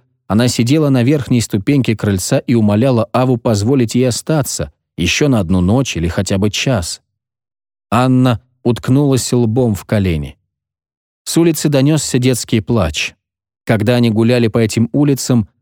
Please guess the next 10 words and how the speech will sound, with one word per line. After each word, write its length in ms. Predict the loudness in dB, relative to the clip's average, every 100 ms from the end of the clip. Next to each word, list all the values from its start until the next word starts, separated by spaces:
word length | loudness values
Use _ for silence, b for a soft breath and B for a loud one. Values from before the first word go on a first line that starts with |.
| _
Ава 260 | -2 0 0
всегда 500 | -2 -2 -2 0 0
здоровалась 640 | 2 0 2 2 2 0
с 120 | -2
каждой 360 | -2 0 0 0
из 220 | 0 -2
здешних 580 | -2 0 0 0 -2 0
мам 300 | 0 0 0
по 140 | 0
имени. 460 | 0 0 -4 -6 -10